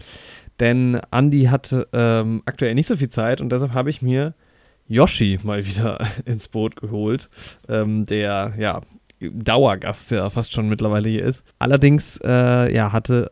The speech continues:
auch Yoshi so seine Probleme mit seiner Aufnahme und dem Internet. Und das ist leider zu hören in dieser Folge.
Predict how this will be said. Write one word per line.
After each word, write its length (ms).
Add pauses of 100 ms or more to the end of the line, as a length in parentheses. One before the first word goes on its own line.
auch 260
Yoshi 340
so 120
seine 280
Probleme 540
mit 380
seiner 480
Aufnahme 640
und 500
dem 240
Internet. 560 (140)
Und 200
das 260
ist 180
leider 320
zu 260
hören 220
in 80
dieser 180
Folge. 460